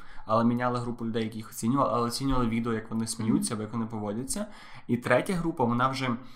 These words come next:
Speaker 1: читала їхнє коротке, е, інтерв'ю. Тобто вони трошки написали про
Speaker 2: Мгм.
Speaker 1: себе, вон-,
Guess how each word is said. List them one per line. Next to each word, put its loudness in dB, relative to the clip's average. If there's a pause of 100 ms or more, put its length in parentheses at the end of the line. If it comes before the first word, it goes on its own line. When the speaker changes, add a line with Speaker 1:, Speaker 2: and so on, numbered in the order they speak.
(180)
Speaker 1:
читала 4 (100)
їхнє -2
коротке, 0
е, -8 (300)
інтерв'ю. 0 (120)
Тобто -4
вони 2
трошки -2 (140)
написали 2
про 4
Speaker 2:
Мгм. 2
Speaker 1:
себе, 0 (360)
вон-, 2